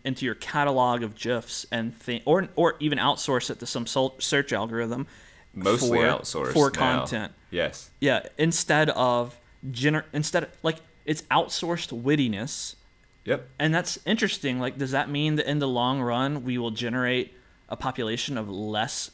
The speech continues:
Speaker 1: witty people?
Speaker 2: I think so. Yes, I do.
Speaker 1: Or, or is there any, or is, is there any counterbalance where being exposed to pre-generated wit makes people understand more what wit is?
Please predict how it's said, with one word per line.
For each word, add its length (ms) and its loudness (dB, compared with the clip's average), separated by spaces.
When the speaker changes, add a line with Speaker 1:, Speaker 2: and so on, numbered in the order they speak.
Speaker 1:
witty 640 -2
people? 520 -6
Speaker 2:
I 160 -2
think 220 -6
so. 160 0
Yes, 440 -4
I 100 -8
do. 240 -4
Speaker 1:
Or, 320 6
or 140 8
is 120 4
there 180 4
any, 440 0
or 100 2
is, 240 0
is 140 -2
there 140 -2
any 160 -2
counterbalance 720 -2
where 220 -2
being 340 0
exposed 1000 -2
to 320 -2
pre-generated 920 2
wit 360 -2
makes 340 -4
people 260 -2
understand 520 -2
more 280 0
what 200 2
wit 240 -4
is? 500 -4